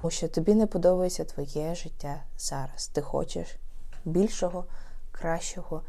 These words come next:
і не такого, як зараз. Чесно, це дуже страшно, коли ти живеш не в цьому моменті, а десь в думках. Коли з тобою розмовляють, ти просто не чуєш. Ти хочеш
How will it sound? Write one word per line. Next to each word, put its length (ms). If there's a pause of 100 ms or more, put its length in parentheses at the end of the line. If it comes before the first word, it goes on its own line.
(120)
і 100
не 120
такого, 500
як 360 (440)
зараз. 500 (200)
Чесно, 280
це 160
дуже 280
страшно, 460
коли 220
ти 180
живеш 540
не 100
в 80
цьому 460
моменті, 720
а 100
десь 340
в 40
думках. 880 (440)
Коли 180
з 80
тобою 260
розмовляють, 800 (500)
ти 320 (220)
просто 680 (160)
не 320 (260)
чуєш. 560 (120)
Ти 160
хочеш 640